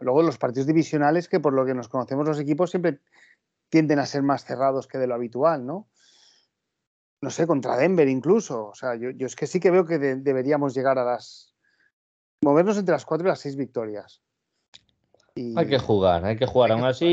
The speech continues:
Speaker 1: jugar.
Speaker 2: yo, yo ya sabes que no soy partidario de que las victorias son del Cubi y las derrotas son de tal. El que gane, el que pierde los partidos son Detroit
Speaker 1: No, no,
Speaker 2: Lions.
Speaker 1: yo también. Pero bueno,
Speaker 2: Y
Speaker 1: pero la N F L, o sea, el fútbol americano es un deporte donde el Cubi
Speaker 2: Sí.
Speaker 1: tiene una parte importante, ¿eh? O sea
Speaker 2: Lo sé,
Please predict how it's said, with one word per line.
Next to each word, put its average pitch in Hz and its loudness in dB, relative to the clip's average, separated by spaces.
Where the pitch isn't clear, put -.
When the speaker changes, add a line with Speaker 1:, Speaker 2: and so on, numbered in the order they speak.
Speaker 1:
jugar. - -8
Speaker 2:
yo, 147 2
yo 147 -2
ya 135 -4
sabes 147 -2
que 113 -2
no 135 -2
soy 139 -2
partidario 139 0
de 123 -2
que 123 -4
las 110 -2
victorias 123 -2
son 131 -4
del 120 -2
Cubi 143 0
y 135 -2
las 117 2
derrotas 110 -2
son 107 -4
de 95 -2
tal. 87 -2
El 117 0
que 123 4
gane, 180 4
el 160 2
que 156 2
pierde 151 0
los 147 -2
partidos 147 -2
son 127 -2
Detroit 113 -2
Speaker 1:
No, - -
no, 180 6
Speaker 2:
Lions. - 0
Speaker 1:
yo 123 -10
también. 143 -4
Pero 120 2
bueno, 160 6
Speaker 2:
Y 117 -2
Speaker 1:
pero 139 2
la 131 0
N 156 -2
F 160 -2
L, 185 2
o 135 -10
sea, 135 -4
el 120 -4
fútbol 139 0
americano 147 0
es 147 -6
un 175 -4
deporte 151 2
donde 180 0
el 127 0
Cubi 143 0
Speaker 2:
Sí. 135 2
Speaker 1:
tiene 165 4
una 151 0
parte 135 -6
importante, 123 -2
¿eh? 127 -4
O 127 -6
sea 117 -2
Speaker 2:
Lo 120 4
sé, 104 0